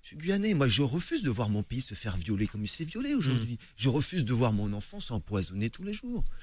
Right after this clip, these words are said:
Speaker 1: Je vais charger ma fille, je suis opérateur touristique.
Speaker 2: Hmm.
Speaker 1: Toute l'économie touristique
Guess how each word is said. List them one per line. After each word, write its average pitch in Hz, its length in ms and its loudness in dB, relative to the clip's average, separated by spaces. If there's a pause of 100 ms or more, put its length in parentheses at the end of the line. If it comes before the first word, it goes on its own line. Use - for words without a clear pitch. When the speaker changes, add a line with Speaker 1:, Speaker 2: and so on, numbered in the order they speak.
(340)
Speaker 1:
Je 117 120 0
vais 175 120 2
charger 143 340 2
ma 127 140 4
fille, 123 340 2 (180)
je - 40 -20
suis 131 80 -4
opérateur 127 520 -2
touristique. - 540 -12
Speaker 2:
Hmm. 110 180 0 (480)
Speaker 1:
Toute - 240 -4
l'économie 139 540 4
touristique - 640 -6